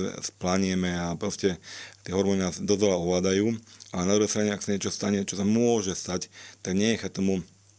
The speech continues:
prebehnúť až do kritického momentu, najmä ak majú dotyční, majú svojich partnerov, partnerky, ak majú, e, proste nejaké záväzky, aby sa neinfikovali ďalší,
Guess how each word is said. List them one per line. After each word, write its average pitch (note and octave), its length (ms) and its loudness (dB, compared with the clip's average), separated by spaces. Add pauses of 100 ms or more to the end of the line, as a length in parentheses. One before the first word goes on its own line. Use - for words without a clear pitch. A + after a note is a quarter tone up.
(640)
prebehnúť G2 600 2 (260)
až F#2+ 220 -2
do F#2 180 4
kritického F#2+ 460 -2
momentu, G2 500 2 (460)
najmä G2 180 2
ak F2 140 -4
majú F#2+ 340 2
dotyční, F#2 640 -2 (260)
majú F2+ 160 -2
svojich - 240 0
partnerov, F#2 640 0
partnerky, F2+ 640 0
ak F2 80 -2
majú, F2+ 320 0
e, - 720 -2
proste F2 320 -4
nejaké E2 160 -8
záväzky, F#2+ 560 2
aby F#2 160 -2
sa F#2 80 -6
neinfikovali F2+ 480 0
ďalší, F2+ 500 0